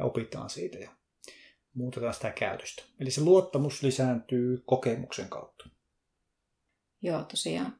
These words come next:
Speaker 2: sain, sain siellä streptokokki A-bakteerin ja,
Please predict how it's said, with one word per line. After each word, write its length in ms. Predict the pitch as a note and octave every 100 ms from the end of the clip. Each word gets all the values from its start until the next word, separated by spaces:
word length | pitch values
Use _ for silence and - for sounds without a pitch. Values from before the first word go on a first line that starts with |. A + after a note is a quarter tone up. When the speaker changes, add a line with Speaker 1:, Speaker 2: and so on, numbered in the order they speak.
| _
Speaker 2:
sain, 480 | - - E3 C3+ - -
sain 360 | - F#3+ F3+
siellä 380 | F3 F#3 F3+ F#3+ G3+ _ -
streptokokki 1000 | - - F#3 F3+ - - - - G3 - -
A-bakteerin 960 | G3 F3+ - F#3 - - D#3+ D#3 E3+ E3+
ja, 140 | E3+